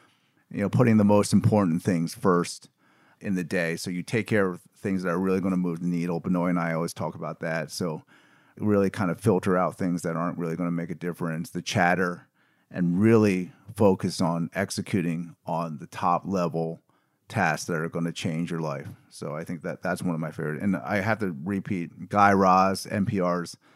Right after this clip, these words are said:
How I Built This. It's an amazing series. It's very inspirational. It's all about entrepreneurial stories. So some of my favorite episodes are about actually a company called Bonobos, a, a clothing company, and how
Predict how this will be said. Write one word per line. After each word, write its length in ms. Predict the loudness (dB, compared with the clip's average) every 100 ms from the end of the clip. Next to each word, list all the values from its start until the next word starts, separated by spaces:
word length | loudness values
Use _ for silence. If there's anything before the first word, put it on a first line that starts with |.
| _ _ _
How 200 | 2 2
I 80 | 2
Built 320 | 0 -2 -2
This. 260 | -4 -6 -6
It's 160 | -4
an 60 | -2
amazing 560 | 0 0 0 -2 -4 -4
series. 360 | -4 -6 -6
It's 140 | -12 -4
very 520 | 2 4 2 -2 -10 _ _ _ _ _ _ -4
inspirational. 720 | -4 0 2 2 0 -2 -4
It's 100 | -2
all 220 | 4 4
about 360 | 6 4 2 _ _
entrepreneurial 720 | -2 -2 -2 0 0 0 -4
stories. 500 | -6 -4 -4 -4 -6
So 460 | -2 0 2 0 -6
some 180 | -2 0
of 60 | 2
my 120 | 0
favorite 380 | 2 0 0 -4
episodes 460 | -8 -8 -6 -4 -4
are 80 |
about 380 | -4 -2 -2 -4 _ _ _ _ _ _ -18 -12
actually 360 | -12 -10 -12
a 40 | -12
company 380 | -8 -8 -6 -4
called 240 | -4 -4
Bonobos, 680 | -2 2 4 6 4 2 -4
a, 380 | -12 -10 -8 -8
a 40 |
clothing 420 | -2 2 2 2
company, 540 | 2 0 2 2 2 0
and 180 | -2 -4
how 500 | 0 2 2 0